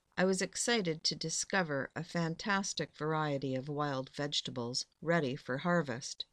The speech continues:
free from Mother Earth. The first edibles to emerge were the daylilies and the dandelions, quickly followed by the wild garlic, trout leaf, and fiddleheads. I planted many patches of orange daylilies on my property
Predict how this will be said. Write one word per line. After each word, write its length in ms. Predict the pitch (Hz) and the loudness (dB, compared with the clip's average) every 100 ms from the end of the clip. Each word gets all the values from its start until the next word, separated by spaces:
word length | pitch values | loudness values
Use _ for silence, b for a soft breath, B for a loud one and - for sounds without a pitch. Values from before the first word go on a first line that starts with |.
| _ | _
free 420 | - - 214 131 131 | -10 0 2 2 -2
from 300 | - 151 147 | -6 -2 0
Mother 320 | 147 151 - | 0 0 0
Earth. 400 | 151 135 135 - _ _ _ _ _ _ _ - | 2 0 -2 -12 _ _ _ _ _ _ _ -6
The 80 | 175 | 2
first 360 | 240 247 - | 6 6 6
edibles 460 | 185 160 156 151 - | 4 4 2 0 0
to 200 | - 156 | 0 0
emerge 560 | 143 135 127 131 - - _ - | 2 2 0 0 -4 -10 _ 0
were 140 | 175 | 2
the 100 | 180 | 4
daylilies 840 | 180 214 220 180 139 139 139 165 - | 4 4 4 2 2 0 0 -2 -4
and 140 | 151 165 | 0 0
the 60 | |
dandelions, 920 | 170 185 190 170 139 127 117 120 - - _ _ - | 4 4 4 2 2 0 -2 -4 -8 -12 _ _ -4
quickly 320 | 202 - 190 | -4 0 -2
followed 580 | - 208 190 135 135 139 | 0 2 4 2 0 -2
by 160 | 147 | -2
the 120 | 147 | 0
wild 420 | 143 160 175 170 160 | 2 2 4 2 2
garlic, 560 | 190 180 131 156 - _ _ - | 2 2 0 -4 -8 _ _ -10
trout 320 | - 214 - | 0 0 0
leaf, 420 | 143 135 151 - - - | -2 -2 -2 -8 -16 -6
and 100 | 165 | -4
fiddleheads. 800 | - 208 180 151 135 120 135 - _ _ _ _ _ _ _ b b | -2 0 2 0 -2 -6 -10 -16 _ _ _ _ _ _ _ b b
I 100 | 190 | -4
planted 560 | 202 - 226 226 233 196 | -2 2 4 4 2 0
many 320 | 202 226 262 | 2 6 6
patches 540 | 247 185 170 - 180 160 | 4 2 2 2 0 0
of 160 | 156 - | -4 2
orange 460 | 175 170 170 - | 4 6 4 4
daylilies 720 | 156 180 170 151 143 139 143 | 4 4 4 2 0 0 -2
on 180 | 151 143 | -2 0
my 140 | 143 139 | 0 -2
property 640 | - 170 170 147 143 151 | 2 2 2 -2 -4 -6